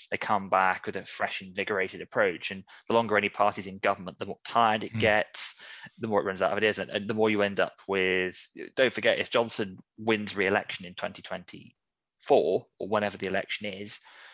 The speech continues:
Speaker 1: certainly in the next two to three years, he, he will be in the fifth term of a Tory government that's had to deal with some pretty big issues.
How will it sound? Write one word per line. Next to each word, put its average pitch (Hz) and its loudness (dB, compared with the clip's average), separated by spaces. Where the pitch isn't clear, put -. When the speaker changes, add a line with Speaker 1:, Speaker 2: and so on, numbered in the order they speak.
Speaker 1:
certainly 107 2
in 98 -2
the 98 -2
next 98 -2
two 101 -8
to - -18
three 92 -12
years, 95 -8
he, 107 -10
he 110 -6
will 104 -6
be - -14
in 110 -2
the 104 -4
fifth - -2
term 117 0
of 92 -6
a 98 -10
Tory 92 -4
government 104 -2
that's - -8
had - -4
to - -8
deal 104 -2
with 90 -6
some 101 -14
pretty - -8
big 110 0
issues. - -6